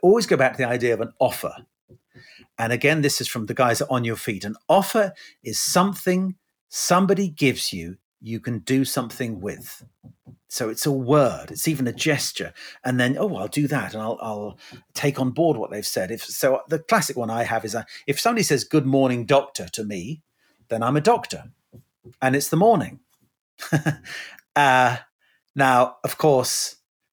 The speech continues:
the interesting thing is, is just, why is there a doctor here? Who am I? Am I a patient, a nurse? Am I another doctor? Am I a more senior doctor? These are all the offers that are latent, that are possible to yes and down the line.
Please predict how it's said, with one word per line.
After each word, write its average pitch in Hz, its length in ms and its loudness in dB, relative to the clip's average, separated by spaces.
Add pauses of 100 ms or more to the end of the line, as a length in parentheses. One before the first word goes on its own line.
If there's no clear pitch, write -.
(160)
the 143 80 4
interesting 135 320 0
thing 170 240 2
is, 107 440 -6
is 113 140 -8
just, - 220 -6
why 110 540 -4
is 123 340 -4 (100)
there 127 160 -2
a 139 60 0
doctor 196 300 0
here? 80 420 -12
Who 160 120 4
am 156 120 4
I? 196 160 2
Am 92 100 -6
I 98 120 -6
a - 40 -10
patient, 180 400 -2
a 92 60 -8
nurse? 123 540 -4 (140)
Am 101 80 -6
I 117 120 -2
another 214 240 2
doctor? - 420 -8
Am 101 80 -6
I 120 120 0
a 123 40 2
more 139 180 4
senior 185 360 0
doctor? - 420 -12 (420)
These 135 200 0
are 156 60 2
all 185 200 4
the 196 120 6
offers 160 360 2
that 117 140 -2
are 110 160 -4 (400)
latent, 120 640 0
that - 100 -10
are - 80 -20
possible - 540 -4 (160)
to 117 100 -12
yes 107 320 -4
and 101 240 -6
down 101 220 -6
the 90 80 -8
line. 101 420 -8